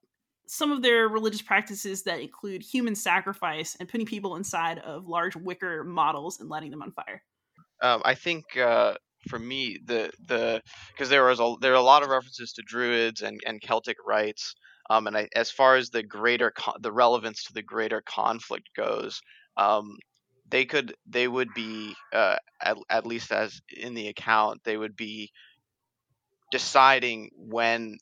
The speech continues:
Speaker 2: and where to fight at points based on, you know, what the druids were saying,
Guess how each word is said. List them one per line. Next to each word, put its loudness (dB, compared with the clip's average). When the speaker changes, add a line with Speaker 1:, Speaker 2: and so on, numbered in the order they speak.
Speaker 2:
and -8
where 0
to -6
fight 4
at -2
points -8
based -2
on, -4
you -8
know, -4
what 2
the -8
druids -6
were -10
saying, -2